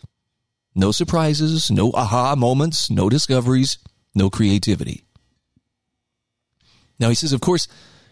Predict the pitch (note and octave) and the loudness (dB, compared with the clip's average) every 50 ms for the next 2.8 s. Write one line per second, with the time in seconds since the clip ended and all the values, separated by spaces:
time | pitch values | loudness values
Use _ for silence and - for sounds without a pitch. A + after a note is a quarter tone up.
0 | _ _ _ _ - C3 C#3+ F#3 A3+ B3 - - G#3+ F3 - - F3+ F3 D#3+ - | _ _ _ _ 0 2 2 2 2 2 0 0 0 0 0 0 0 0 0 2
1 | E3+ D3+ B2+ C3 C3 D3 C#3+ C#3 C3+ - B2 G#2+ - C#3+ D3+ D3+ C#3 C3+ A#2+ - | 0 2 2 2 2 2 2 0 0 0 -2 0 0 0 2 2 2 2 2 2
2 | - A#2+ G#2 - F3 G3+ G#3+ F#3 G#2 D2 - - - - - | 0 -2 -2 0 0 2 2 2 2 0 -2 -4 -6 -8 -8